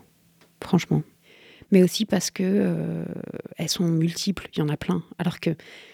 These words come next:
moi, j'ai l'impression que si on veut faire de la transformation, il faut attaquer un endroit. Évidemment, euh, il va y avoir des répercussions à plein d'autres. Mais c'est important de trouver l'axe, de trouver l'endroit où ça tire, l'endroit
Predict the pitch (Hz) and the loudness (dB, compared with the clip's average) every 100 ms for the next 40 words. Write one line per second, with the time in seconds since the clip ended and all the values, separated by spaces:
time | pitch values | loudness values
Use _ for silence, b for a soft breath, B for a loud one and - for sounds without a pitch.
0 | B B 170 151 143 135 - 190 165 - | B B 2 4 0 -4 -2 -2 -2 -2
1 | 156 143 147 170 165 147 147 - 165 - | 0 0 -2 0 0 2 0 0 -4 -2
2 | 165 160 147 208 175 151 - 185 165 160 | 0 2 2 4 4 2 -2 0 2 2
3 | 175 b b b b b b 165 175 - | 0 b b b b b b 0 2 4
4 | 185 175 180 185 196 196 - 180 190 190 | 6 6 4 2 0 -2 2 4 8 8
5 | 202 233 202 - 175 160 165 170 _ _ | 8 4 -4 -4 -2 0 -2 -6 _ _
6 | _ 180 190 190 185 196 - 170 165 - | _ 2 6 6 8 6 6 4 2 -4
7 | - - 196 160 - 190 185 - - - | -4 2 2 2 4 4 4 -2 -10 -20
8 | _ _ _ _ - 175 - 170 170 - | _ _ _ _ 0 2 4 4 2 2
9 | 214 175 - - 180 175 170 - - 165 | 4 4 0 2 6 6 4 -2 -6 -6
10 | - 190 185 175 175 170 190 190 _ - | 0 4 6 8 6 2 -2 -2 _ -12
11 | 170 - 165 - 185 190 - b b b | -8 -6 -6 -2 0 0 -4 b b b
12 | b - 175 165 180 190 | b 0 2 4 2 0